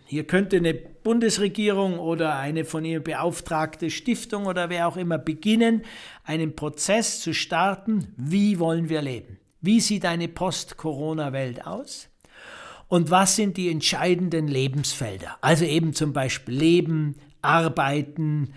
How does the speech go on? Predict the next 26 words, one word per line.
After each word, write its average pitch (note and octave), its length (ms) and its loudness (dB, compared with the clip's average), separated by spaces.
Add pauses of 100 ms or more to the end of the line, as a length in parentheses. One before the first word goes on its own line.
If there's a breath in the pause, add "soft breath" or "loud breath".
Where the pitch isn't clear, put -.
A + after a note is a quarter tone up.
(260 loud breath)
äh, C3 220 -6
Wirtschaften, D#3 1300 0 (340 loud breath)
ähm, C#3 580 0 (180)
Bilden, E3+ 760 4
Entwickeln, E3+ 920 2
Gesundheit, D#3+ 1040 2 (340 loud breath)
ähm, D3+ 460 -4
die D#3+ 140 -10
großen G3 480 4
Fragen D#3+ 500 4
eben, B2+ 320 -2
welche D3+ 400 -2
rechtlichen F3 880 -2
Formen F3 520 0
wollen D#3+ 240 0
wir D3 160 0
haben, C#3+ 220 -2
die E3 100 -6
großen G3 560 2
Fragen, F3+ 540 4
die F3 120 -6
sich - 380 -10 (260)
funktionale F3 1120 0
Gesellschaften D#3+ 680 -4
eben C#3 180 -6
stellen A#2 460 -6